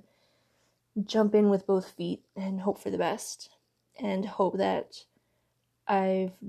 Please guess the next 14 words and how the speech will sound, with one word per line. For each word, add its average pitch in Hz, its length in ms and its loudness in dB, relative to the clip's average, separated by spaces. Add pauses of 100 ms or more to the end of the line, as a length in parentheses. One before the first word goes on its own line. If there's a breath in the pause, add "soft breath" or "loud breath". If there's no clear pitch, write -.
done 190 240 2
enough 185 420 -2
of 190 140 -12
my 185 120 -4
inner 185 340 -2
work 185 340 -4 (120)
to 196 60 -8
know 180 500 -6 (1200)
when 190 220 -4
my 185 140 -4
ego 185 420 -2
is 185 180 -6
talking, - 640 -12 (600)
or 180 560 -4